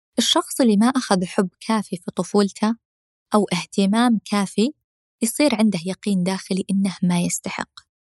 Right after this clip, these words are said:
وكل شعور عميق يذكره بنقطة ضعفه فيتهرب، فبالتالي يلقى هذا الشيء في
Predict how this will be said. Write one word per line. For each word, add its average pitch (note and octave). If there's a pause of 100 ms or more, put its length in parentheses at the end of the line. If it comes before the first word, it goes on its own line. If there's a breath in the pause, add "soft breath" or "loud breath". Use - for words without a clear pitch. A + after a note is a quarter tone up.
(120)
وكل A#3
شعور G3
عميق G3+ (160)
يذكره F#3+ (120)
بنقطة F#3
ضعفه B3 (260 soft breath)
فيتهرب، F3 (600)
فبالتالي G3+
يلقى G3
هذا F3+
الشيء F3+
في F#3